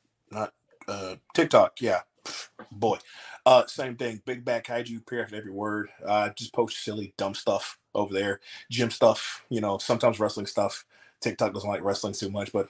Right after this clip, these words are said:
I don't care. I'm gonna do it anyway 'cause it's for me more than anybody else.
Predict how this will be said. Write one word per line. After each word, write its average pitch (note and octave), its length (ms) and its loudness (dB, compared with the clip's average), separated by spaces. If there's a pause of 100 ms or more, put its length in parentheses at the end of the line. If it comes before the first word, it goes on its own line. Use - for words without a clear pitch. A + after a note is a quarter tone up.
(120)
I - 80 8
don't A#2 140 8
care. A#2 140 6
I'm A#2 80 4
gonna A#2 80 0
do B2 80 4
it B2 100 6
anyway A#2 260 2
'cause G#2+ 200 -10
it's A2 100 -8
for A#2+ 140 -6
me A#2+ 180 -4
more A2 160 -6
than G#2+ 80 -10
anybody G#2+ 300 -4
else. - 240 -10